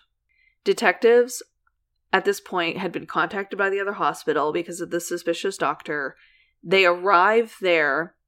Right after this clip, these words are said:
and they arrest Henry Hubbard. Henry denies being the rapist, but he is identified in a police lineup by the victims. The police had the victims each write down a statement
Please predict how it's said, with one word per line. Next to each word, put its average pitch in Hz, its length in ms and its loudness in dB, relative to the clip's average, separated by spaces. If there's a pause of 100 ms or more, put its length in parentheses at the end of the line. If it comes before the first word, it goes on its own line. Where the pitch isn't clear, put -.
(160)
and 170 160 -2
they 160 140 0
arrest 170 580 2 (100)
Henry 165 380 -4
Hubbard. - 460 -4 (800)
Henry 226 400 2
denies 180 680 0
being 165 260 -4
the 208 80 -8
rapist, 151 760 -8 (440)
but 165 260 2
he 180 180 -4
is 180 260 0
identified 185 960 -2 (100)
in 165 100 -2
a 165 60 -4
police 175 400 -2
lineup 180 680 -2 (320)
by 147 160 4
the 180 120 -2
victims. - 680 -6 (480)
The 190 80 2
police 226 460 -2
had 247 160 -2
the 220 100 4
victims 180 640 -4
each 170 280 -2 (100)
write 180 280 4
down 175 260 -2
a 175 40 -6
statement 180 600 -4